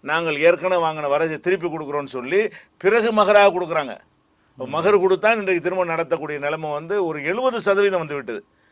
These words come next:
Speaker 1: சுத்தமாக அது ஒளிஞ்சிரும்னு நாங்க நம்புற அளவுக்கு ஒரு பிரகாசமா இருக்குது.
Speaker 2: ம். இஸ்லாமிய திருமணங்கள் வந்து கிட்ட-, கிட்டத்தட்ட இந்த இந்து மதத்துல உள்ள உயர் வகுப்பினர் நடத்துகிற, பணம் இருக்கிறவங்க நடத்துற திருமணம் மாதிரியே பெரும்பாலும் இந்த ஆடம்பரமா திருமணம்லாம் இருக்கிறது சொல்லுவாங்க.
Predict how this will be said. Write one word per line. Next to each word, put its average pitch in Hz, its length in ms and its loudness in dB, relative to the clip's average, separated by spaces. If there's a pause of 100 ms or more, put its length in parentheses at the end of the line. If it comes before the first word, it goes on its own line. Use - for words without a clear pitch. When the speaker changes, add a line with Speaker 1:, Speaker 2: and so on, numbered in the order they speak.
(220)
Speaker 1:
சுத்தமாக 208 800 4
அது 160 240 -2
ஒளிஞ்சிரும்னு 180 500 -2
நாங்க 147 220 -4
நம்புற 170 280 -2
அளவுக்கு 202 400 2
ஒரு 175 160 2
பிரகாசமா 165 480 0
இருக்குது. 120 300 -6 (160)
Speaker 2:
ம். 123 140 -20 (580)
இஸ்லாமிய 262 600 -4
திருமணங்கள் 214 540 -6
வந்து 196 340 -4
கிட்ட-, 180 560 -4
கிட்டத்தட்ட 175 420 -8
இந்த 190 120 -4
இந்து 185 260 -6
மதத்துல 190 280 -4
உள்ள 175 400 -2 (240)
உயர் 226 300 4
வகுப்பினர் 196 500 0
நடத்துகிற, 165 540 -2 (120)
பணம் 175 220 -2
இருக்கிறவங்க 196 420 -4
நடத்துற 170 320 -6
திருமணம் 160 280 -6
மாதிரியே 165 280 -4
பெரும்பாலும் 185 540 -2
இந்த 175 120 -4
ஆடம்பரமா 180 500 -2
திருமணம்லாம் 165 400 -6
இருக்கிறது 156 320 -6
சொல்லுவாங்க. 160 340 -6